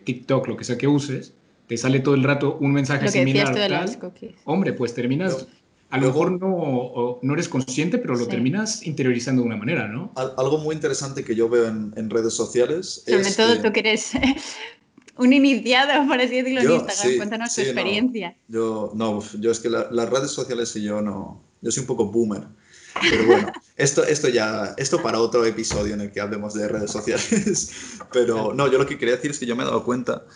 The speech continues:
Speaker 3: de que algo que se hace mucho en redes sociales, y bueno, pero realmente es a través de los periódicos sobre todo, que los propios periódicos fabrican noticias, es decir,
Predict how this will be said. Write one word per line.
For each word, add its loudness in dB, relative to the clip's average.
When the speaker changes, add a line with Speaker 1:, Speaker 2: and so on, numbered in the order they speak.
Speaker 3:
de -2
que 0
algo 4
que -8
se -4
hace -4
mucho -2
en -2
redes 2
sociales, -2
y -4
bueno, 2
pero 4
realmente 2
es -6
a 2
través 0
de 0
los -4
periódicos -2
sobre -6
todo, -6
que 0
los -2
propios -6
periódicos -4
fabrican -2
noticias, -10
es -6
decir, -4